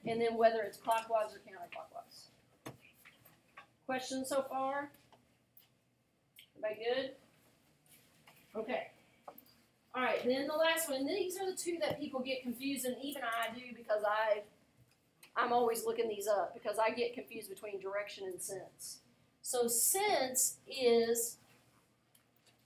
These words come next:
how, what is, what is the direction? <laughs> Direction is the wrong word, but sense is,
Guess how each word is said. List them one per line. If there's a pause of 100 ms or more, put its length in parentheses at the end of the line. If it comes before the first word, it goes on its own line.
(540)
how, (180)
what
is, (180)
what
is
the
direction? (100)
<laughs>
Direction
is
the
wrong
word,
but (320)
sense
is,